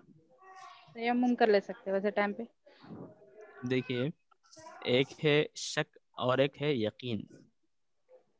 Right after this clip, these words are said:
Speaker 1: जी।
Speaker 2: अगर यकीन है कि आप इससे बीमार हो जाते हैं, यकीन है ना, शक नहीं।
Speaker 1: जी।
Speaker 2: अगर यकीन है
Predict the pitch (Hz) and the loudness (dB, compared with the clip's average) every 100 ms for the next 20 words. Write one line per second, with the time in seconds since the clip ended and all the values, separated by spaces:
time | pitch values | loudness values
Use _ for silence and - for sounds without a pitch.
0 | _ _ - - 240 208 202 190 131 135 | _ _ -20 -10 -8 -6 -8 -6 -6 2
1 | 147 156 165 - _ _ _ _ - - | 2 4 0 -4 _ _ _ _ -20 -20
2 | _ 117 120 120 160 175 165 123 135 143 | _ -6 -6 -4 0 2 2 0 0 2
3 | 143 - _ _ 151 143 - 120 - _ | 0 -4 _ _ -2 0 0 -2 -2 _
4 | _ _ _ _ 135 - - 143 120 117 | _ _ _ _ -12 -8 -4 -4 -2 0
5 | 117 123 127 113 107 101 98 101 98 113 | 2 2 2 0 2 0 0 -6 -2 -4
6 | - _ _ _ 135 127 - - 175 165 | -4 _ _ _ -4 -4 -2 4 6 6
7 | 123 107 101 - - 165 160 127 - _ | 4 2 0 -2 -2 0 0 -2 -4 _
8 | _ _ _ _ _ _ _ _ 226 214 | _ _ _ _ _ _ _ _ -10 -8
9 | 202 180 156 160 131 120 - 170 185 180 | -8 -8 0 4 6 6 4 4 6 6
10 | 160 190 | 4 2